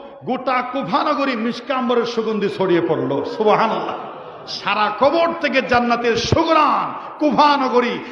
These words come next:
ভুঁ ভুঁ করতেছে। সবাই অবাক হয়ে গেল, আহারে,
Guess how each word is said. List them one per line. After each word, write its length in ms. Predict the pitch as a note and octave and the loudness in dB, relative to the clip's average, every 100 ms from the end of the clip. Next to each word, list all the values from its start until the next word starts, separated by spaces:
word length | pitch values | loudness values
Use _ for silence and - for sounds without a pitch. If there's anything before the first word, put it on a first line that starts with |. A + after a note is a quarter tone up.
| - | -4
ভুঁ 280 | D3 A#3 G#3 | 2 4 4
ভুঁ 180 | C4 - | 2 2
করতেছে। 520 | G3+ - - - - - - - - - - | 0 -4 -8 -12 -18 -20 -20 -20 -20 -20 -20
সবাই 380 | - - - G3+ | -12 -4 0 0
অবাক 380 | D#3 G3+ C#4+ - | 2 2 2 2
হয়ে 140 | D4 | 0
গেল, 200 | C#4+ D4 D#4 - - - - - | 2 2 0 -4 -12 -18 -10 -2
আহারে, 420 | G#3+ C4 D4+ | 2 4 4